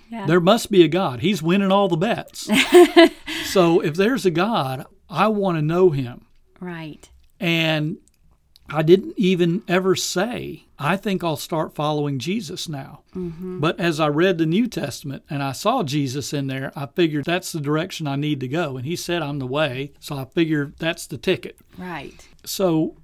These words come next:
Speaker 2: I just started following. No, I didn't pray, say that I'm a sinner, I need your forgiveness, and Jesus died for my sins. I figured all that out down the line.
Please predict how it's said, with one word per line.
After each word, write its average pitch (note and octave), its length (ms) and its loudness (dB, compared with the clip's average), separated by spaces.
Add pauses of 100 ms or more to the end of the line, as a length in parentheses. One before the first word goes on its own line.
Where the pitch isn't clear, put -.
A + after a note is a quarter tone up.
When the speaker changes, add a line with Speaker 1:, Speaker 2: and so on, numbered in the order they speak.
(100)
Speaker 2:
I C#3+ 140 -2
just F#3+ 300 0
started F#3+ 420 0
following. E3+ 460 -4
No, E3 240 -2
I D#3+ 120 0
didn't F3 360 0
pray, E3 360 0
say D3+ 300 -4
that D3 140 -4
I'm D3+ 160 -4
a D3 40 -6
sinner, E3 540 -2
I C#3 60 -6
need D3 320 -4
your D3+ 100 -4
forgiveness, D#3+ 600 -6
and B2+ 120 -8
Jesus D3+ 320 -6
died D3+ 280 -4
for D3+ 80 -10
my C3+ 120 -8
sins. E3 320 -6 (120)
I D3+ 100 -4 (120)
figured G#3 280 4
all E3+ 200 0
that C#3+ 200 0
out A3+ 360 -2 (100)
down D3+ 300 0
the B2+ 80 -2
line. B2+ 600 -2